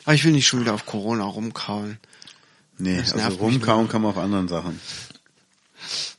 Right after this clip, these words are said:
Speaker 1: Zum Beispiel? Dann nenn mir doch mal ein Beispiel, worauf man rumkauen kann.
Speaker 2: <laughs> Eine Beefy-Wurst.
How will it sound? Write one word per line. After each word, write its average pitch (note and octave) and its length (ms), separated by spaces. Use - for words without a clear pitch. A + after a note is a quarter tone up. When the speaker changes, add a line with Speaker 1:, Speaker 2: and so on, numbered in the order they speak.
Speaker 1:
Zum - 180
Beispiel? C3 580
Dann A2+ 160
nenn D3 180
mir C#3+ 100
doch A#2 220
mal B2+ 100
ein C3+ 80
Beispiel, B2+ 480
worauf G#2+ 280
man A2 100
rumkauen A2+ 540
kann. - 180
Speaker 2:
<laughs> - 1300
Eine F#2 200
Beefy-Wurst. F#2+ 1080